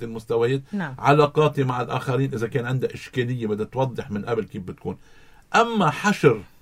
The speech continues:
Speaker 1: أما حشر، آه، مفهوم، آه، ما له خصة بهيدا الموضوع كله سوا بالبيان الوزاري، هو من، من، من، من زاوية
Speaker 2: لا، من بلا، من باب الاستراتيجية الوطنية للدفاع.
Speaker 1: لا، لا، قال لك الاستراتيجية الوطنية بتكون وقت بتكوني أنت قادرة تسيطري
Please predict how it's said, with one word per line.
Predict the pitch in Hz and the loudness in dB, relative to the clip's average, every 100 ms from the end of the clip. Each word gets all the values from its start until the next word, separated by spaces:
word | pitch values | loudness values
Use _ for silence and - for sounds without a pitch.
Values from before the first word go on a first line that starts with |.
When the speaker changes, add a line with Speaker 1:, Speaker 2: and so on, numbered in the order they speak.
| - _ _ _ _ - | -20 _ _ _ _ -4
Speaker 1:
أما | 143 151 143 | 0 0 0
حشر، | 226 151 - 127 - _ _ _ _ - - | 0 0 -2 -6 -10 _ _ _ _ -12 -6
آه، | 90 | -2
مفهوم، | 120 127 - 147 196 185 110 - _ _ _ _ - | 0 0 0 4 6 4 2 -6 _ _ _ _ 0
آه، | 110 92 78 _ | 2 2 -2 _
ما | 113 127 170 196 | -2 2 2 4
له | 196 | 2
خصة | - 185 - 101 | 2 -2 0 0
بهيدا | 110 139 139 | 2 2 2
الموضوع | 131 131 139 147 | 2 0 -2 -4
كله | - 139 110 | -4 -4 -4
سوا | 131 104 98 _ - | -4 -6 -8 _ -4
بالبيان | 120 165 151 156 143 | -4 0 0 2 0
الوزاري، | 131 127 113 131 147 147 _ - | -2 -4 -4 -4 -4 -8 _ -2
هو | 185 | 0
من، | 170 165 143 | 0 -2 -2
من، | 156 147 | -4 -2
من، | 139 156 147 135 135 | -2 0 0 0 2
من | 151 143 | 2 0
زاوية | 123 147 143 117 107 - _ | 2 4 4 2 -4 -8 _
Speaker 2:
لا، | 311 - | -12 -10
من | 233 247 | -8 -4
بلا، | 392 269 | -4 -2
من | 233 240 | -2 -2
باب | 294 | -4
الاستراتيجية | 226 - 233 220 214 254 269 | -6 -10 -10 -8 -8 -6 -6
الوطنية | 214 220 247 311 240 | -6 -8 -10 -8 -6
للدفاع. | 196 127 143 170 330 | -4 0 0 2 0
Speaker 1:
لا، | 302 | 0
لا، | 156 | 0
قال | 151 160 | 2 0
لك | 139 127 | -2 -2
الاستراتيجية | 120 - - 139 131 120 143 180 | -4 -6 0 0 2 -2 0 2
الوطنية | 175 143 135 143 160 147 | 4 4 4 2 2 0
بتكون | 127 - 135 147 | -2 -4 0 0
وقت | 131 113 | 0 -4
بتكوني | 117 151 147 | -4 -2 0
أنت | 160 147 | 0 -2
قادرة | 147 151 135 131 | 0 0 2 0
تسيطري | - 156 160 143 135 139 | 0 2 2 2 0 0